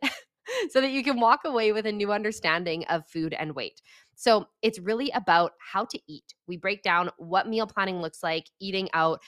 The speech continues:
how to be successful with intuitive eating so that it's not just a free-for-all for all food. My whole goal with it is for you to walk away without needing another coach or another diet for the rest of your life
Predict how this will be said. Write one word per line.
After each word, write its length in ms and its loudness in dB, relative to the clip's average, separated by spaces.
how 140 2
to 40 0
be 120 -6
successful 500 -8
with 140 -6
intuitive 440 -4
eating 380 -6
so 240 -2
that 320 4
it's 180 -10
not 300 2
just 380 -2
a 60 -8
free-for-all 720 -6
for 160 -6
all 160 0
food. 320 -16
My 120 2
whole 300 0
goal 260 0
with 180 -6
it 220 -2
is 280 -2
for 100 -10
you 160 -8
to 80 -2
walk 220 0
away 160 -2
without 580 0
needing 400 -4
another 260 -4
coach 360 -6
or 160 0
another 280 0
diet 400 2
for 140 -6
the 160 -10
rest 340 -2
of 120 -4
your 160 -4
life 220 -8